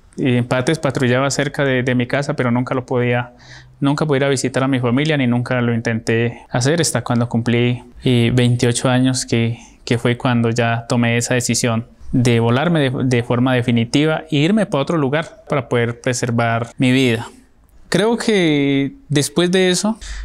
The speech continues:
cuando, eh, se da, eh, el tema de, de paz y se empieza a, a crear, eh, la justicia especial para la paz,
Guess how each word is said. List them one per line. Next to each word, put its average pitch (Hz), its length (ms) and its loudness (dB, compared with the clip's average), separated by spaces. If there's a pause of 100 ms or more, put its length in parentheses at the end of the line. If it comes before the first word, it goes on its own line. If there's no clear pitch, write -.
(100)
cuando, 143 720 0 (640)
eh, 139 520 2 (120)
se - 220 2
da, 180 540 0 (520)
eh, 131 480 2
el 139 200 0
tema 160 360 0
de, 123 340 0 (380)
de 127 120 0
paz 165 560 -4 (360)
y 139 100 0
se 139 100 0
empieza 135 480 0
a, 127 1000 -2
a 131 240 -4
crear, 147 640 -2 (260)
eh, 123 400 -4
la 123 140 -2
justicia 135 420 -4
especial 131 380 -4
para 139 180 -4
la 120 140 -4
paz, 160 340 -6